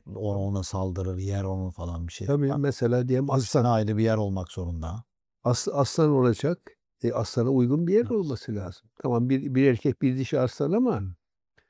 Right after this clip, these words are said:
Speaker 1: Ama neticede et yiyen var, ot yiyen var, suda
Speaker 2: Tabii.
Speaker 1: yaşayan var, karada yaşayan var.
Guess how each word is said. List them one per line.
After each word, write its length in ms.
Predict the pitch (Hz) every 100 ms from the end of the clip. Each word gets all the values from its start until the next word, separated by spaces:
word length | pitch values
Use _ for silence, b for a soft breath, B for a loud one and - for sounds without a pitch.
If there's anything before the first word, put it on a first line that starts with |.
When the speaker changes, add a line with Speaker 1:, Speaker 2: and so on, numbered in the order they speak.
| _ _ _ _ -
Speaker 1:
Ama 180 | 98 110
neticede 560 | 110 113 101 107 135
et 200 | 120 -
yiyen 320 | 113 107 98 92
var, 140 | 90 -
ot 300 | 123 - 110
yiyen 340 | 104 98 92
var, 160 | 90 90
suda 240 | - 120
Speaker 2:
Tabii. 140 | 123
Speaker 1:
yaşayan 500 | 131 120 - 117 104
var, 180 | 98 95
karada 380 | - 104 104 107
yaşayan 460 | 101 - 98 95 85
var. 240 | 82 -